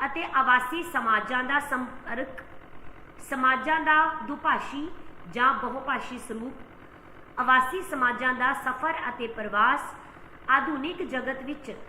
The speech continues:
ਲੋਕਧਾਰਾ ਦਾ ਪਸਾਰ। ਹਾਂਜੀ, ਕੀ ਉੱਤਰ ਹੋਏਗਾ? ਬਹੁ ਸੱਭਿਆਚਾਰਕ ਸੰਚਾਰ।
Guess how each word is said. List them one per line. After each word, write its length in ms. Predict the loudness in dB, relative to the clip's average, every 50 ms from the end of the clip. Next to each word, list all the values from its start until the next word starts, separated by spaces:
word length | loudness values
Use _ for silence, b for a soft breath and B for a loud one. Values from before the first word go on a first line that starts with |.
| -14 -10 -8
ਲੋਕਧਾਰਾ 800 | -8 -6 -4 -2 -2 -2 -4 -4 2 6 6 6 6 6 4 2
ਦਾ 160 | 2 2 2
ਪਸਾਰ। 460 | 2 2 -2 -4 -2 0 0 0 0 -2 -6 -12 -14 -16 -18 -20 -20 -20 -20 -20 -20 -20 -20 -20 -20 -20 -18 -18 -16 -16 -14 -14 -14 -14 -14 -14 -14 -14 -14 -12 -10 -6
ਹਾਂਜੀ, 340 | -4 -4 -4 -4 -6 -8 -10 -10 -12 -14 -14 -14 -14 -14 -14 -14 -14 -14 -14 -14 -14 -14 -14 -8 -6
ਕੀ 100 | -6 -4
ਉੱਤਰ 240 | -4 -4 -4 -2 -2
ਹੋਏਗਾ? 360 | -2 -2 -2 0 2 2 2
ਬਹੁ 380 | 2 2 0 -2 -2 -2 -4
ਸੱਭਿਆਚਾਰਕ 1000 | -4 -4 -4 -6 -6 -4 0 2 2 2 2 2 2 2 2 2 0 -2 -6 -8
ਸੰਚਾਰ। 720 | -10 -8 -8 -8 -8 -8 -6 -2 0 2 2 2 2 0 -2